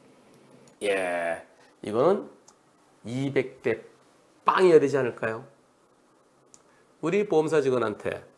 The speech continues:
제대로 하라고 그러십시오. 한문철 티비 이 영상 보고, 그리고 이천십구나 칠칠오일육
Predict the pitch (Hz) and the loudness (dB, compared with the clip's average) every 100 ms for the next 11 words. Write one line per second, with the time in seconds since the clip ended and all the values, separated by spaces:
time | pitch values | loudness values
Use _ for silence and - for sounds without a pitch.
0 | _ _ _ _ _ _ _ _ _ _ | _ _ _ _ _ _ _ _ _ _
1 | _ _ _ _ _ _ _ - 110 90 | _ _ _ _ _ _ _ -8 -2 -2
2 | 98 110 123 - - - - - _ _ | -2 -4 -6 -8 -16 -20 -20 -20 _ _
3 | _ _ _ _ _ _ _ _ _ _ | _ _ _ _ _ _ _ _ _ _
4 | _ _ _ _ - 175 175 175 165 147 | _ _ _ _ -4 -2 -2 -4 -10 -8
5 | 170 147 131 135 139 110 107 98 95 110 | -6 2 2 2 -2 -4 -8 -6 -6 -4
6 | 196 - _ _ _ - 147 156 175 202 | -6 -10 _ _ _ -6 -4 0 0 0
7 | 240 - _ _ _ _ 143 147 170 170 | -4 -18 _ _ _ _ -14 -6 0 0
8 | 165 - 170 143 135 160 - 185 - 160 | -2 -6 -2 2 2 0 -6 -8 -2 -2
9 | 147 139 107 113 180 - | 0 -2 -2 0 -2 -4